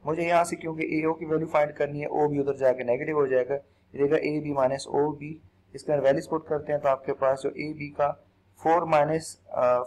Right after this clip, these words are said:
फ़ोर आई माइनस टू जे करें तो ये आपको देता है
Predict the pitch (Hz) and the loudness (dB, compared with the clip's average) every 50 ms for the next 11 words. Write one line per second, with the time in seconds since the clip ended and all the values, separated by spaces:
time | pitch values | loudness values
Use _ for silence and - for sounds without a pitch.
0 | - - 156 160 160 156 151 151 147 139 139 143 143 - - 151 151 147 151 143 | -2 0 2 4 4 4 4 4 2 0 -2 -2 -6 -10 -12 -10 -6 -4 -4 -2
1 | - 139 139 143 139 139 139 135 135 131 - _ _ _ _ _ _ _ _ _ | -2 -2 -2 -2 -4 -4 -8 -8 -10 -12 -14 _ _ _ _ _ _ _ _ _
2 | _ _ _ _ _ - - 127 135 - - 147 143 131 135 131 - 139 131 135 | _ _ _ _ _ 0 2 2 2 2 2 2 2 2 2 0 0 0 2 2
3 | 135 131 131 - | 4 4 2 2